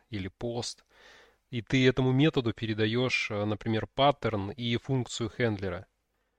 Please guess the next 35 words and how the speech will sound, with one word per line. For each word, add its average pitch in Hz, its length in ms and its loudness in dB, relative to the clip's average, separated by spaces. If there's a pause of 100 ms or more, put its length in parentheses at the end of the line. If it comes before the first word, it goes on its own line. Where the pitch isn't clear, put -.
(420)
Почему 139 300 0
так 139 260 2
не 123 120 0
сделали? 104 600 -4
Почему 160 440 2
надо 127 760 4
в - 60 -6
строке 143 480 0
это - 160 0
все - 160 -8
прописывать 113 560 -6
руками? 104 560 -4 (420)
То - 80 -6
есть - 120 -6
получается 131 520 0
то, 151 140 0
что - 220 0
они 135 260 4
сейчас 127 360 -2
предлагают, 123 640 2
это, 117 300 0 (520)
а, 110 720 0 (220)
ты - 80 -4
сначала 123 360 2
паттерн 156 440 2
прописываешь, - 640 -6
просто 123 320 -6
текст, - 500 -4 (120)
в - 80 -20
котором 123 380 0
ты 123 100 -4
пишешь, - 520 -8
а, 101 500 -6
там, 90 280 -8
метод, 139 400 -2